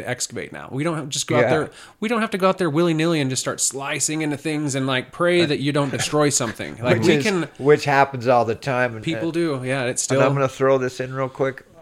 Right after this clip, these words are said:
Speaker 2: I was just down looking at Mayan ruins, and that's exactly what happened, is they had no idea what they were digging on, and they literally destroyed half the side of one of the temples before they realized that they were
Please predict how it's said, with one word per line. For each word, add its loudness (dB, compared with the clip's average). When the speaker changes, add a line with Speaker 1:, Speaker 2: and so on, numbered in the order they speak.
Speaker 2:
I 6
was 0
just -6
down -2
looking 0
at -2
Mayan -2
ruins, -8
and -4
that's -2
exactly -4
what -6
happened, -6
is -6
they -4
had -4
no 0
idea 2
what 0
they 2
were -2
digging 0
on, -4
and -8
they -6
literally -2
destroyed -4
half -4
the -10
side -2
of 0
one -4
of -4
the -6
temples -6
before -2
they 2
realized 0
that -4
they 2
were -2